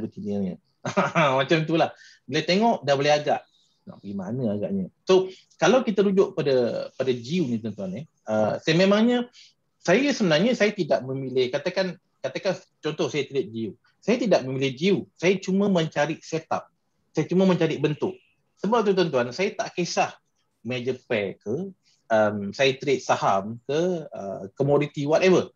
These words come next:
Pada saya, saya nak setup. Bitcoin ke tadi macam Winnie cakap, tak ada masalah. Bitcoin tu dekat Red Diamond tak, tak, tak ada naik gitu. <laughs> Yang penting setup. Eh?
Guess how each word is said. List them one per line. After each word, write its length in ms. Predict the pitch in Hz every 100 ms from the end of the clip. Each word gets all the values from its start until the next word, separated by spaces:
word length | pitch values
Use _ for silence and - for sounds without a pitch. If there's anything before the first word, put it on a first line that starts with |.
| _ _
Pada 240 | - 151 170
saya, 400 | 175 208 233 -
saya 240 | _ 147 180
nak 240 | 180 180
setup. 320 | 160 - 98 - _ _ _ _ -
Bitcoin 560 | 127 120 - 190 160 147
ke 80 |
tadi 160 | 139 147
macam 240 | 156 151
Winnie 240 | 143 147 143
cakap, 320 | 139 156 - - -
tak 160 | 180
ada 20 | 240
masalah. 400 | 233 202 185 127 101
Bitcoin 320 | 143 190 180
tu 80 | 202
dekat 320 | 190 175 156
Red 80 | 170
Diamond 400 | 170 165 170 185
tak, 240 | 147 -
tak, 160 | 131 139 -
tak 80 |
ada 80 | 139
naik 240 | 160 160 151
gitu. 240 | 151 101 - - - _ - 175
<laughs> 560 | 190 202 196 - -
Yang 140 | 185 196
penting 320 | 220 254 220
setup. 320 | 202 147 - - _ _
Eh? 160 | 156 214